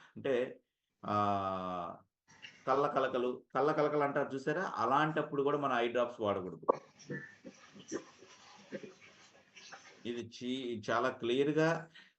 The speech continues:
చిన్న లెటర్స్ తోటి మనకి. అలా కంట్లో ఏవైనా పుల్లలు కానీ ఇంకా ఏవైనా పొడుచుకున్నప్పుడు మన ఐ డ్రాప్స్ అనేది immediately వాడడానికి లేదు. ఫస్ట్ మనం, మనం అలోపతికి వెళ్ళాల్సిందే. అక్కడ వాడిన తర్వాత, ఆ ప్రాబ్లం తగ్గిన తర్వాత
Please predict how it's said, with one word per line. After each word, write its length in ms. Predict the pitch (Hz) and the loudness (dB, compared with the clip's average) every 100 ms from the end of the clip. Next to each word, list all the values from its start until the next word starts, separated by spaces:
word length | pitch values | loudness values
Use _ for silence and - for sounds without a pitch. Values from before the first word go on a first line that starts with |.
| - 120 | -10 -4
చిన్న 160 | 143 | 0
లెటర్స్ 380 | 143 117 131 131 | 0 -2 -4 0
తోటి 440 | 135 135 135 147 - _ - | 2 4 2 0 -6 _ -6
మనకి. 460 | 110 107 104 113 - _ _ | -4 -2 -2 -4 -8 _ _
అలా 120 | 123 143 | 0 2
కంట్లో 460 | 123 147 165 180 | 2 0 4 6
ఏవైనా 360 | 143 147 147 143 | 6 6 6 2
పుల్లలు 500 | - 139 151 160 147 | 2 4 6 6 6
కానీ 400 | 139 135 147 147 _ _ 135 | 6 4 -2 -10 _ _ -12
ఇంకా 220 | 139 160 | -2 2
ఏవైనా 360 | 147 135 135 | 4 4 2
పొడుచుకున్నప్పుడు 840 | 127 151 156 - 170 151 - 101 - _ _ 107 | 0 0 0 0 0 2 2 -4 -4 _ _ -2
మన 140 | 123 | 0
ఐ 140 | 120 | 2
డ్రాప్స్ 320 | 131 139 139 131 | 4 2 4 0
అనేది 400 | 123 127 135 120 | 0 0 -2 -2
immediately 500 | 131 127 127 135 110 | 0 -2 -2 0 2
వాడడానికి 480 | 107 110 110 117 | 2 2 0 0
లేదు. 240 | 95 82 - _ _ _ - - - | -4 -4 -8 _ _ _ -20 -6 2
ఫస్ట్ 300 | 131 - 143 | 2 0 -4
మనం, 280 | 127 156 - - _ _ _ _ _ | -2 -2 -4 -8 _ _ _ _ _
మనం 320 | - 120 123 117 | -2 0 2 2
అలోపతికి 560 | 117 131 131 110 135 | 4 4 4 0 2
వెళ్ళాల్సిందే. 720 | 117 107 117 123 131 147 185 - | 4 4 4 2 0 -2 0 -4
అక్కడ 260 | 107 123 | -2 2
వాడిన 500 | 98 95 101 127 156 | 2 4 4 6 4
తర్వాత, 360 | 160 127 117 160 | 4 4 4 2
ఆ 300 | 156 151 107 | 2 4 4
ప్రాబ్లం 440 | 104 110 123 147 | 4 2 4 0
తగ్గిన 380 | 127 110 117 165 | 0 -2 -2 2
తర్వాత 520 | 151 135 135 226 - | 4 4 2 -2 -2